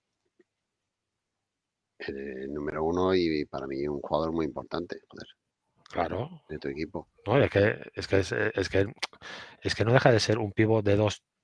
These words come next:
Speaker 2: trece, dos doce, eh, que te hace diecisiete diez.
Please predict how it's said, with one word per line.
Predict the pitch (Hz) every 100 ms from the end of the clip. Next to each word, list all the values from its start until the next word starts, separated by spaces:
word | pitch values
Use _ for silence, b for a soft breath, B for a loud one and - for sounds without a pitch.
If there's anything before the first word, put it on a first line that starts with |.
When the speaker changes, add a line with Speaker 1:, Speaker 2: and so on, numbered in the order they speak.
| _
Speaker 2:
trece, | - 120 - 107
dos | 110 107
doce, | 117 131 156 - - _
eh, | - -
que | - 104
te | 95
hace | 95 127
diecisiete | 107 95 - 107 92
diez. | 92 151